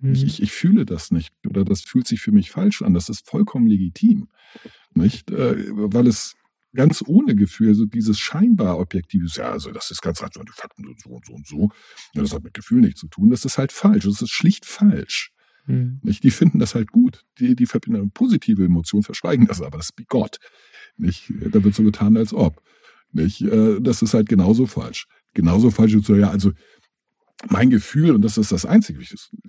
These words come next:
Speaker 2: auch Quatsch. Nicht? Es ist halt, wie, wie so oft, das ist halt so, so, so eine schlimme,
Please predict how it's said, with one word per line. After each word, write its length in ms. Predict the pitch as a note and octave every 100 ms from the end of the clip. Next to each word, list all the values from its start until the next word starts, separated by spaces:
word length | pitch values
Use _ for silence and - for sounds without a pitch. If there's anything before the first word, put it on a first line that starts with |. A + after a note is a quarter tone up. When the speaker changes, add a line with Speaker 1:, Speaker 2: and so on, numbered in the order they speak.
| -
Speaker 2:
auch 160 | G3 G#3
Quatsch. 460 | - - - - - _ _
Nicht? 200 | G#2 -
Es 80 | -
ist 160 | - -
halt, 300 | B2 B2+ -
wie, 560 | - - - - A#2 A2 -
wie 100 | G#2+
so 180 | G2+
oft, 240 | A#2+ D3+ -
das 300 | F3 - -
ist 140 | - -
halt 220 | A#2+ C3
so, 300 | - A#2+ E3+
so, 320 | A#2 - A2
so 120 | A#2
eine 400 | A2 A2+ A#2 -
schlimme, 440 | G#2+ - A2+ C3